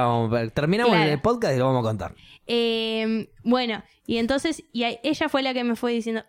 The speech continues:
Speaker 2: "Che, Pau, cuídate en esto, a la valla nunca vayas, al pogo nunca te metas". Al pogo sí me meto.
Speaker 1: Olvídate.
Speaker 2: Ella no se metía en los pogos,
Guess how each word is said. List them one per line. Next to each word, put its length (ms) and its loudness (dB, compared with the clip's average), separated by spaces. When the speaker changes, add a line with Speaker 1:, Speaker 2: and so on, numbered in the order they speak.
Speaker 2:
"Che, 180 -6
Pau, 360 0
cuídate 480 -2
en 80 -2
esto, 420 -4
a 80 2
la 140 2
valla 260 0
nunca 300 2
vayas, 420 2
al 140 -2
pogo 200 2
nunca 280 0
te 100 -2
metas". 300 -2
Al 180 -2
pogo 280 4
sí 240 0
me 180 4
meto. 320 2
Speaker 1:
Olvídate. 640 -2
Speaker 2:
Ella 240 0
no 160 2
se 140 0
metía 420 -2
en 60 0
los 140 -2
pogos, 520 2